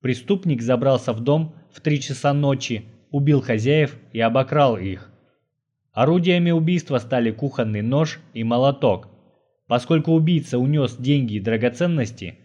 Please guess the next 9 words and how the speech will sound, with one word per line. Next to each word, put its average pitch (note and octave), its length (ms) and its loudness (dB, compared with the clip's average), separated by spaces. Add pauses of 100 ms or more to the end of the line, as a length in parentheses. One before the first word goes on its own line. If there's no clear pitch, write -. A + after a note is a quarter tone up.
(320)
мотив A#2 380 -4
преступления D3+ 680 -2
был A#2+ 240 -2
налицо: C3 880 -2
ограбление. A2+ 840 -2 (680)
Похоже, D3 440 0
к - 100 -8
убийству D#3+ 420 -2
Видера – A#2+ 600 0